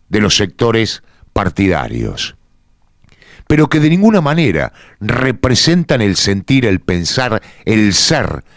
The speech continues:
la cultura de un trabajador, simplemente porque no son trabajadores. Más allá si han trabajado o no,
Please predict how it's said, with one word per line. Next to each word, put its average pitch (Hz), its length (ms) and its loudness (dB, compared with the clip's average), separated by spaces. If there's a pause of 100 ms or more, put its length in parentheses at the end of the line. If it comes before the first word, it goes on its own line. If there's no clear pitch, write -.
la 117 300 0
cultura 107 840 0 (120)
de 82 140 -4
un 90 160 -4
trabajador, 71 680 -2 (400)
simplemente 156 960 0 (360)
porque 147 300 0
no 170 120 2
son 135 360 0
trabajadores. 60 1000 -6 (380)
Más 196 280 2
allá 139 380 0 (320)
si 113 340 0
han 113 520 -2
trabajado 104 840 0
o 92 160 2
no, 113 300 0